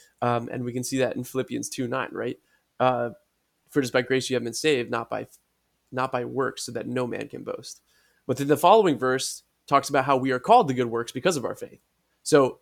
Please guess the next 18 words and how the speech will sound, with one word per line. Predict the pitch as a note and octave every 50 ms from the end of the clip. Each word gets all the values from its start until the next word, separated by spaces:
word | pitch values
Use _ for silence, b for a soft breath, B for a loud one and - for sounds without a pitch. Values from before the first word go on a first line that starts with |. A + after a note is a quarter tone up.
| _
faith | - F#3+ B3+ D4 -
and | A#3 F3+ D#3+
works, | F3+ G3 F3+ D3+ - - - - - -
even | D#3+ D#3 E3 D#3 D3
though | C#3+ C3 B2
faith | - D#3+ D#3 D3 -
is | C3 A#2+
not | C3 B2 A#2+
based | - E3 G3+ G3+ -
off | D3 B2+ A2+
works, | A#2+ A#2+ G#2+ G2 - - _ -
they | B2 C#3 C3+
work | C3 A#2+ C#3 F3 F3 -
in | D3 B2
tandem | - D3 D3 C#3 C3 A#2+ A2 A2+
with | G2+ F#2
each | F#2 - -
other. | - - - -